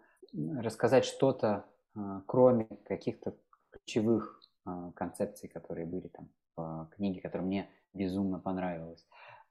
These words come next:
А, и мо-, мой личный интерес, он начался именно с книг.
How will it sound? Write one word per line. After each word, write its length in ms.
А, 320
и 640
мо-, 180
мой 220
личный 380
интерес, 360
он 100
начался 400
именно 220
с 80
книг. 340